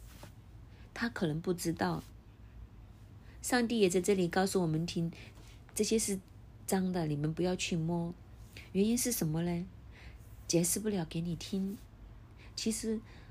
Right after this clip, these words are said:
为什么呢？因为当时的人真的很难明白。但是我们今天再回转来看，他列出来的这些动物，比如猪肉，我们今天都知道，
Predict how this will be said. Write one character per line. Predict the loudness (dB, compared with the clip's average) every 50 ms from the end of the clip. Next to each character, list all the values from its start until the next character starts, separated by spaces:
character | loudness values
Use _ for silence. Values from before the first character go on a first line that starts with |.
| -18 -6 0
为 | 4 4 4
什 | 4 4 0
么 | 0 0 0
呢？ | -2 -2 -4 -6 -10 -14 -18 -18 -18 -18 -18 -18 -20 -18 -18 -18 -18 -18 -18 -8 -2
因 | 0 2
为 | 2 2 2
当 | 2 2 4
时 | 4 4 4
的 | 4 4
人 | 4 4 2 2
真 | 2 4 4
的 | 4 2
很 | 2 2 0
难 | 2 2 0 2
明 | 2 0 0 0 0
白。 | -2 -2 -2 -4 -6 -8 -12 -16 -16 -14 -8
但 | -4 -4 -2
是 | -2 -2 -4 -4 -4 0
我 | 2 2
们 | 2 4 2 2 2
今 | 2 2 2 4
天 | 4 4 4 4
再 | 4 4 4 4 4
回 | 4 4 2
转 | 2 2 2 0 2
来 | 0 0 0
看， | 0 -2 -2 -2 -4 -8 -16 -16 -14 -8
他 | -4 -2 -2 -2 -2 0
列 | 4 6 6 6
出 | 4 2
来 | 0 2 2 2
的 | 0 0
这 | 0 0
些 | 0 0 0
动 | 0 0 0 0
物， | 0 0 0 0 -2 -2 -6 -10 -16 -20 -20 -20 -20 -20 -20 -20 -20 -20 -20 -20 -20 -20 -20 -20 -20 -20 -20 -20 -20 -20 -20 -20 -20 -20 -20 -20 -20 -20 -20 -20 -20 -20 -20 -20 -20 -20 -20 -20 -20 -18 -20 -18 -18 -18 -18 -18 -18 -20 -20 -20 -20 -18 -18 -18 -14 -8
比 | -6
如 | -4 -4 -4 -6
猪 | -8 -8 -6 -4
肉， | -4 -2 -2 -2 -4 -6 -8 -12 -18 -20 -20 -20 -20 -20 -20 -20 -20 -20 -20 -20 -12 -4
我 | -2 0
们 | 0 0 0
今 | 0 -2 -2
天 | 0 0 0 0
都 | 2 2 2
知 | 0 0 -2 -4 -2
道， | 0 0 0 0 0 -2